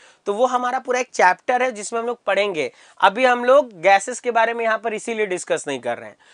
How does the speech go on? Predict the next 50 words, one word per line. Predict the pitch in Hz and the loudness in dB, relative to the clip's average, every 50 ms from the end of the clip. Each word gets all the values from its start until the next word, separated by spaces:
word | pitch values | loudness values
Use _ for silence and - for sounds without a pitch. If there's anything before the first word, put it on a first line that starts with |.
| _ _ - | _ _ -4
वहाँ | 160 175 190 220 214 | 0 2 4 4 4
पर | 214 226 | 6 4
हम | 226 226 233 | 4 4 4
आपको | 226 220 202 233 | 2 0 0 -2
पहले | 220 208 214 202 214 220 | 0 2 2 2 0 0
तो | 208 240 | -2 -2
type | 214 - - 202 202 - 202 | 0 2 4 4 4 4 2
of | 226 233 208 | -2 -2 0
refrigerant | 220 220 214 - 220 220 220 214 226 233 220 | 0 0 -2 -2 -4 -4 -4 -2 -2 -2 0
बताएंगे | 214 214 180 208 208 214 214 220 226 | 0 4 4 4 4 4 2 -2 -4
कि | 202 220 | -4 -2
टाइप | - - 190 202 214 196 - | 0 2 2 2 2 0 -4
कौन | 214 208 214 202 | -6 -6 -4 -4
कौन | 208 214 | -8 -6
सा | 208 - 214 | -2 0 0
होता | 202 202 202 214 202 | 2 2 2 2 0
है, | 202 208 | 0 0
ठीक | 208 214 220 208 | -2 -4 -2 0
है। | 240 190 - _ _ _ _ _ _ _ _ _ _ _ _ _ _ - | 0 -2 -2 _ _ _ _ _ _ _ _ _ _ _ _ _ _ -4
चलेगा, | - 214 240 262 262 247 277 - - | 0 4 4 4 4 4 2 -2 -2
सात | - - 208 202 208 - | 2 6 6 6 8 8
आठ | 214 220 214 202 | 6 4 4 2
दिन | 226 240 233 | -2 -6 -4
चलेगा, | - 240 208 220 233 220 226 | -2 -2 -2 -2 0 0 0
वन | 196 190 202 | 0 0 0
वीक | 208 208 226 214 - | -4 -4 -8 -8 -6
तो | - 233 | -6 -4
कम | 214 208 208 | -4 -4 -6
से | 202 202 226 | -6 -6 -8
कम | 226 226 214 | -8 -8 -8
चलेगा | 214 208 202 202 190 214 233 - - _ _ _ _ _ - | -6 -6 -6 -4 -4 -4 -6 -6 -8 _ _ _ _ _ 4
आरएसी, | 165 180 175 175 165 - 202 226 277 _ _ _ - | 4 4 4 2 -4 -10 -14 -16 -18 _ _ _ -10
ठीक | - 220 190 | -8 -6 -4
है। | 185 147 - _ | -4 -6 -6 _
<clears throat> | - 185 180 160 - - _ _ _ _ _ _ _ _ _ _ - | -8 -8 -8 -8 -10 -14 _ _ _ _ _ _ _ _ _ _ -4
तो | - | -4
अब | 208 | -2
देखो, | 202 196 262 - - 202 147 113 _ _ _ _ _ _ _ - | 2 2 2 2 2 0 -4 -4 _ _ _ _ _ _ _ -8
रिवर्स | 147 185 202 202 254 285 311 - - - | -6 -2 2 6 6 6 6 4 0 -2
कार्नोट | - 262 240 240 247 247 254 262 269 | 4 6 6 6 6 6 4 4 4
साइकिल | 262 - 254 240 202 240 262 247 226 | 4 2 2 2 2 0 -4 -2 -2
जो | 233 220 | 0 2
है, | 214 208 240 277 269 214 | 2 2 2 0 -2 -2
ये | 208 240 247 | -2 -2 -2
मेरा | 254 247 254 254 | 0 0 -2 -2
क्या | 247 247 233 | -2 -2 -2
होता | 226 240 240 208 - 226 | 0 0 -2 -2 0 0
है, | 240 254 254 | 0 0 -2
ये | 226 220 226 | -2 -4 -2
मेरा | 226 226 233 - 165 | -2 0 0 0 -2